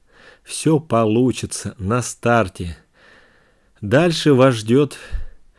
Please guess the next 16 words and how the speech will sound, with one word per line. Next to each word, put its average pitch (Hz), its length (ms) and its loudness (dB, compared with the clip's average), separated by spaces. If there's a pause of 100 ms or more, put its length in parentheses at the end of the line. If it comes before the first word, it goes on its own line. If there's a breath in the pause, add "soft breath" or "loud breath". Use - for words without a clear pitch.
(160 soft breath)
еще 110 360 -2
много 131 440 0
всего 123 400 0
интересного. 107 920 -2 (720 soft breath)
Готовы 151 840 2 (880 soft breath)
впустить - 640 -2
кусочек 131 580 -2
космоса 123 760 -2
в - 60 -20
свою 117 500 0
жизнь? 117 480 0 (1000 soft breath)
Тогда 117 360 0
ставьте 147 540 -2
лайки 107 500 0
и 107 220 -8
готовьте 107 800 -4